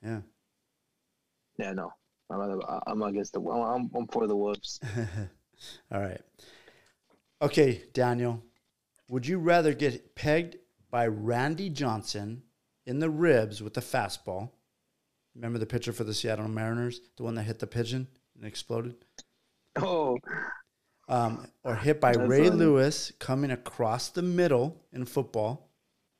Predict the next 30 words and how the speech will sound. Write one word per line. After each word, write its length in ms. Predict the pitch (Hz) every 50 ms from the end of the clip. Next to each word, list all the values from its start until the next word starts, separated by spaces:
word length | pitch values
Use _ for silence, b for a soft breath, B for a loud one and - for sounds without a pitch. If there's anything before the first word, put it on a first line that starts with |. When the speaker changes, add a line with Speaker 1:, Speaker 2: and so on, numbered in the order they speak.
| _ _ _ _ _ _ _ _ _
Speaker 1:
right? 320 | 120 117 113 120 139 - - - _ -
Catching 300 | - 120 120 - 117 113
a 20 |
pass 300 | - 117 110 113 113 107
and 100 | 110 107
getting 240 | 107 104 107 107 107
nailed 240 | 107 110 107 107 104
by 80 | 110
Ray 200 | 104 101 107 110
Lewis. 400 | 110 113 107 104 107 110 - - _ _ _ _ _ _ _ _ _ _ _
I 120 | - 135
believe 280 | 123 180 196 220 233 233
he 100 | 277 247
played 320 | 247 - - 190 190 180 185
for, 340 | - - 160 156 151 151 156
um, 540 | 143 135 131 127 127 120 120 117 110 110 - _ _ _ _ _ _ _ _ _ _ _ _ _ _ _ _ _
the 80 | 120 107
Ravens, 720 | 101 110 123 135 127 113 107 95 92 90 92 - - - _ _ _ _ _ _ _ _ _ _ _ _ _
if 100 | _ _ 117
I'm 80 | - 107
not 120 | 107 -
mistaken. 560 | 110 104 - - - 101 101 - 104 98 98 - _ _ _ _ _ _ _ _
Or 200 | - 139 143 139
punched 480 | - - - - 143 160 160 - - 175
in 100 | 180 190
the 80 | 190 180
face 500 | - - - 139 123 123 123 127 127 -
by 220 | - - 110 104
Floyd 460 | - - - 117 113 110 117 117 110 107
Mayweather. 540 | 104 101 101 92 95 90 98 92 95 101